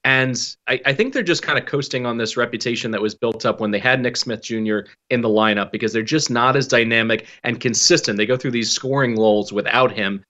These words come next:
Anthony Black i-, is a great, uh, creator at the point guard position, but they're clearly missing that volume scoring on the wing. And for that reason, I think Ole Miss is gonna hang around this whole game. If you can still get them north of six points on the live number, I think that's a good spot to hop in and grab the Rebels.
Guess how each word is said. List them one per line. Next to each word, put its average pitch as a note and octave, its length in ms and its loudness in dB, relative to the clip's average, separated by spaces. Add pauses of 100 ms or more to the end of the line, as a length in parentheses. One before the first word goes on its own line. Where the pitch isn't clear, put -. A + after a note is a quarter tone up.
(200)
Anthony C#3 300 2
Black A#2+ 360 2
i-, A#2+ 40 -4
is A2+ 300 -6
a G#2+ 60 -2
great, A2 560 -4 (120)
uh, G#2 200 -2
creator A#2 520 0
at G2+ 100 -2
the F#2+ 60 -16
point B2 240 -6
guard G#2+ 180 2
position, G#2 440 -2 (200)
but A2+ 100 0
they're A#2 160 4
clearly D3+ 480 4
missing A2+ 640 2 (200)
that A#2 260 2
volume A2+ 380 0
scoring G#2+ 460 -4
on A2 280 -2
the G2+ 80 -2
wing. G2+ 420 0
And G2 140 -6
for A2+ 80 -2
that B2 180 4
reason, A#2+ 220 -2
I A2 60 0
think C3 120 0
Ole A2 140 4
Miss A2 160 -2
is - 80 -6
gonna G2+ 160 -2
hang G#2 180 0
around G2+ 200 0
this G2 120 -6
whole G#2 200 -2
game. G#2+ 280 2 (200)
If A2 80 -8
you A2 60 -2
can G#2 100 -2
still B2+ 240 2
get B2 100 2
them A2 180 2
north G#2+ 300 2
of G2+ 220 -4
six - 260 -2
points A2 480 -2 (220)
on A2 140 4
the G#2 60 2
live G#2 300 4
number, G#2 340 -2
I G#2 80 -4
think G#2+ 140 -8
that's G#2 160 -2
a G#2 60 -6
good G2+ 160 -4
spot F#2+ 280 -2
to G2 60 -4
hop F#2+ 240 -2
in F#2 140 -2
and F#2 80 -8
grab F#2 180 2
the G2+ 100 -4
Rebels. - 440 -4